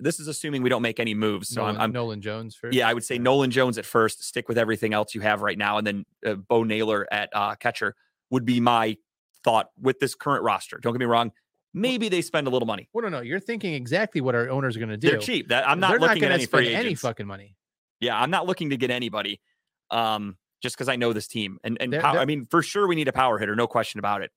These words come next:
Speaker 2: They're hoping that the, uh, fans now go spend some more money at the games, knowing that they have a playoff team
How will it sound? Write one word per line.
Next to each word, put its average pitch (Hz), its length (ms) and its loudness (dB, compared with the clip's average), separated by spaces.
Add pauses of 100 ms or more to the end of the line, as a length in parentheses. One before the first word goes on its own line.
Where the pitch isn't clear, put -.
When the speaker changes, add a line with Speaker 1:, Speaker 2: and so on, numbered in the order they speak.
(120)
Speaker 2:
They're 180 180 -2
hoping 175 300 -2
that 139 180 -4
the, 120 280 -4
uh, 110 140 -4
fans 135 500 -4
now 120 220 0
go 117 200 -2
spend 117 280 -8
some 123 120 -14
more 117 120 -6
money 117 220 -6
at 104 80 -8
the 107 80 -18
games, 123 340 -6
knowing 117 220 -6
that 107 100 -10
they 110 80 -6
have 104 120 -6
a 101 60 -12
playoff 151 400 -4
team 107 360 -14